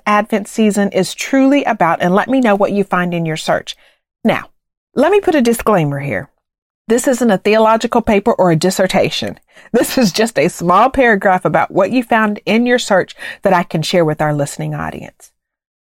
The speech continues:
But what I'm gonna do is share with you nuggets of wisdom that God has given me from the throne as we all are gearing up to celebrate the birth of our Savior. And I prayerfully and hopefully will give,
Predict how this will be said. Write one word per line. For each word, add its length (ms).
But 140
what 200
I'm 240
gonna 200
do 200
is 100
share 260
with 180
you 160
nuggets 380
of 60
wisdom 340
that 220
God 240
has 180
given 260
me 120
from 300
the 80
throne 440
as 220
we 180
all 260
are 80
gearing 360
up 120
to 80
celebrate 460
the 80
birth 240
of 120
our 100
Savior. 560
And 200
I 100
prayerfully 800
and 120
hopefully 640
will 80
give, 340